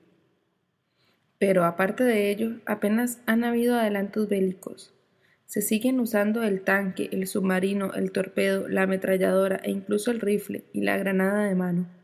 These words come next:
Y a pesar de las interminables matanzas comunicadas por la prensa y las telespanta-,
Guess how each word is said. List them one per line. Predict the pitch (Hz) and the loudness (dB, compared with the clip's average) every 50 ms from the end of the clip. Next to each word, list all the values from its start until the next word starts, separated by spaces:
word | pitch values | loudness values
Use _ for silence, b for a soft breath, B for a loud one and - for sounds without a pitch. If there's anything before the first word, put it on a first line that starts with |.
| _ _ b b b b b b b b b b b _ | _ _ b b b b b b b b b b b _
Y | 208 | 0
a | 202 202 | 0 2
pesar | 208 208 208 220 196 202 | 0 0 2 2 0 2
de | 214 247 | 0 0
las | 277 269 254 247 | -2 -2 -2 -2
interminables | 233 226 226 214 202 190 190 185 185 180 190 214 233 240 | -2 0 0 0 2 2 2 4 4 4 2 2 2 0
matanzas | 233 214 190 - 185 185 190 196 202 202 220 220 214 - - | 0 0 0 0 2 2 2 0 0 -4 -4 -6 -6 -8 -8
comunicadas | - - 196 196 190 190 190 190 190 190 185 190 190 | -4 -2 0 0 2 0 0 0 0 0 0 0 -2
por | - - 226 220 | -4 -4 -2 0
la | 214 190 190 | 0 -2 0
prensa | - 185 190 190 190 190 196 | 0 0 0 0 0 -2 -2
y | 190 185 | -2 -2
las | 180 175 175 | -2 -6 -8
telespanta-, | - 185 185 185 - - 180 180 - - - | -8 -8 -8 -8 -8 -8 -8 -8 -6 -8 -10